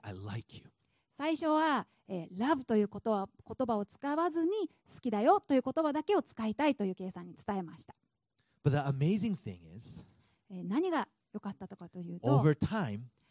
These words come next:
Speaker 2: 時間をかければかけるほど、
Speaker 1: as I got closer to her,
Speaker 2: す-、まあ、彼女を知れば知るほど、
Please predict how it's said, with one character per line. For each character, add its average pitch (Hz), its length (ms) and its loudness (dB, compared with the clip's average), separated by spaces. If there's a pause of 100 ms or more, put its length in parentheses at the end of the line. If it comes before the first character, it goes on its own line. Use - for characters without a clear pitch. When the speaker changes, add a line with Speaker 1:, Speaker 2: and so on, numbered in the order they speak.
(300)
Speaker 2:
時 202 200 -8
間 311 240 2
を 320 80 2
か 294 140 -2
け 349 140 0
れ 285 100 4
ば 208 100 -2
か 196 140 -10
け 240 140 0
る 208 100 6
ほ 185 140 -2
ど、 294 220 2 (440)
Speaker 1:
as 131 160 -2
I 131 80 0
got 127 220 -2
closer 185 420 2
to 101 360 -4 (140)
her, 92 220 -8 (240)
Speaker 2:
す-、 - 340 -18
ま 214 100 -6
あ、 202 40 -10
彼 269 280 2
女 240 240 4
を 320 60 4
知 - 200 -4
れ 269 120 4
ば 269 120 -6
知 - 180 -2
る 320 120 4
ほ 320 120 2
ど、 392 80 4